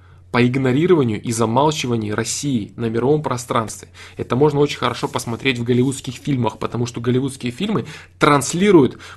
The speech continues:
пропаганду именно так, идеи пропаганды, которые им нужны. Очень важно еще, кстати, во всех американских фильмах, э,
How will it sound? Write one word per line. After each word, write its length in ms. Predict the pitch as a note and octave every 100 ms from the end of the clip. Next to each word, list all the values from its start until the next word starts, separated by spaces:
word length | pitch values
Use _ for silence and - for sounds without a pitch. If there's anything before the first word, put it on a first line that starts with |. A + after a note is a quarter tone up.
| -
пропаганду 760 | B2 - B2 C#3+ F#3 D3+ A2+ D3+
именно 320 | C3+ B2 G#2+
так, 360 | - E3+ - - -
идеи 680 | - D3 B2+ D#3+ F#3+ D3+ A#2
пропаганды, 680 | - A#2+ A#2 B2+ D#3 F#3+ B2+
которые 360 | A#2+ - C3 B2+
им 40 |
нужны. 360 | C3+ B2+ A#2 F#2 - - - -
Очень 280 | F3 F#3
важно 260 | E3+ G3+ F#3
еще, 220 | D3 D#3+
кстати, 260 | - D3 D3
во 80 | C#3+
всех 220 | D#3 D3
американских 560 | C#3+ C#3+ C#3+ C3+ C3+ B2
фильмах, 360 | G#3 E3+ - A#2+
э, 460 | A#2+ B2 A#2 G#2+